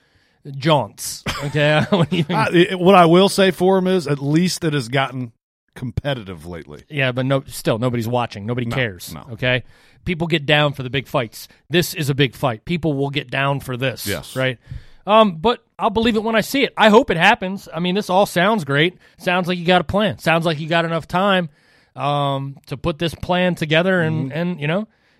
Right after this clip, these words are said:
Speaker 1: and, and get it in action. Um, look, maybe they'll have a better idea of how this thing's gonna look when, when, when and if the N F L season starts, because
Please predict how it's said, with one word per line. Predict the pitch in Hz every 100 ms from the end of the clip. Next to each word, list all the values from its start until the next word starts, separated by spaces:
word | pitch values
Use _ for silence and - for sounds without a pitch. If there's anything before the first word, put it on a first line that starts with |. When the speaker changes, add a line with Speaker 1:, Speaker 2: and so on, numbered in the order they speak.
| _
Speaker 1:
and, | - 151 160
and | 156 165
get | 147 185
it | 190
in | 190
action. | 196 226 - 95 _ _ _ -
Um, | 147 147 139 139
look, | 220 - - _ _ -
maybe | 156 175 175
they'll | 170 175
have | 147 180 175
a |
better | 151 175 233
idea | 160 147 143 156
of | 143
how | 147 156
this | 151
thing's | - 151
gonna | 127 151
look | 139 156 151
when, | 156 143
when, | 143 147 151 147 135
when | 135 170
and | 165
if | 175 -
the | 165 165
N | 185
F | 156
L | 214 247
season | 180 120 120
starts, | - 127 120
because | - 135 147